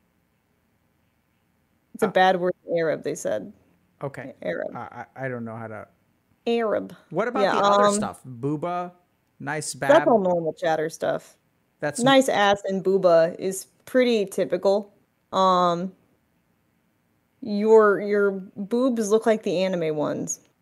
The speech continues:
Speaker 1: Okay. Thank you, I think. All right. Um,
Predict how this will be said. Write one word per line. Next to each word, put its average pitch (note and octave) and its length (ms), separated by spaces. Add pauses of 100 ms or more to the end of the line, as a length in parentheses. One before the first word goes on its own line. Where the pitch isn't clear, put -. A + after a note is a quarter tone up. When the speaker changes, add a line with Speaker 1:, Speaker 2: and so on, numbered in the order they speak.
(140)
Speaker 1:
Okay. F3+ 280 (380)
Thank E3+ 240
you, D4 200 (100)
I A#3+ 100
think. G4+ 300 (920)
All - 100
right. G#3+ 300 (1200)
Um, F#3+ 720